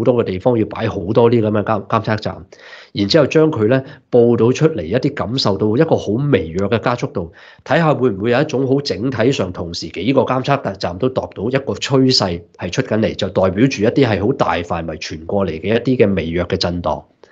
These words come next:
噉其實咧，呢個有少少咧就係，呃，你，你可以，我用一個噉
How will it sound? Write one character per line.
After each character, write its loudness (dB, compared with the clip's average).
噉 4
其 6
實 4
咧， 4
呢 2
個 6
有 4
少 0
少 2
咧 6
就 0
係， -4
呃， -4
你， 2
你 2
可 6
以， 2
我 4
用 6
一 4
個 6
噉 2